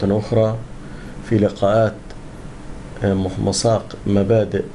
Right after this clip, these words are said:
ال-، إدارة التسويق ضمن التعليم الإلكتروني لجامعة الإسراء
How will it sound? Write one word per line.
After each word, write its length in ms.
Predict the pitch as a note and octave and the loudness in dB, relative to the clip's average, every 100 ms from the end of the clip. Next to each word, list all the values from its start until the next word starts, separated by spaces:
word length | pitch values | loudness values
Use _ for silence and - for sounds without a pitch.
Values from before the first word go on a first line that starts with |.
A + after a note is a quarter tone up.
| G2+ | 0
ال-، 500 | F#2+ F#2 F2+ F2+ G2 | 0 2 0 0 2
إدارة 300 | F#2+ G#2 G3+ | 4 2 2
التسويق 760 | - - F#3+ - A2 A#2+ B2+ - - - G2+ | -4 -2 -2 2 4 2 0 -12 -14 -8 0
ضمن 320 | A2 G#2+ G#2 | 4 4 4
التعليم 600 | G2 G2 - F2 A#2 G#2+ | 2 0 2 4 4 4
الإلكتروني 800 | F#2 F#2 - G#2 G#2+ G#2 G#2+ A2 - - - G#2+ | 2 0 0 2 2 2 0 -2 -6 -14 -8 -2
لجامعة 460 | G2+ G2+ A2 G2 F#2 | 0 2 2 2 -2
الإسراء 560 | - F#2 - G#2 A2 A2 | -2 -4 0 4 4 2